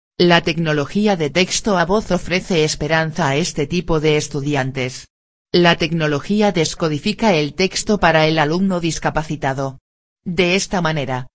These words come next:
los lectores con dificultades pueden trabajar autónomamente a nivel de sus compañeros de curso, dándoles la oportunidad de dejar de lado los desafíos de la descodificación y pasar al pensamiento de alto nivel.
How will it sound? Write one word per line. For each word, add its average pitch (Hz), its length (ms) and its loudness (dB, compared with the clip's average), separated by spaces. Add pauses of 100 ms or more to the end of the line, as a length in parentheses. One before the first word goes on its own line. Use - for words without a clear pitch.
(120)
los 165 320 2
lectores 160 640 -2
con 165 180 0
dificultades 165 840 -2
pueden 202 400 2
trabajar 160 520 0
autónomamente 156 960 0
a - 40 2
nivel 151 400 -2
de 170 100 0
sus - 240 -4
compañeros 170 720 0
de 160 140 -2
curso, 147 480 -4 (240)
dándoles 214 640 4
la 160 180 4
oportunidad 147 720 0
de 165 140 -2
dejar 139 400 -2
de 151 100 -2
lado 165 300 2
los 147 180 0
desafíos 170 720 0
de 180 80 0
la 151 160 0
descodificación 147 1000 -2
y 180 100 2
pasar 190 380 0
al 180 160 4
pensamiento 160 760 0
de 147 160 0
alto 160 260 -2
nivel. 131 400 -4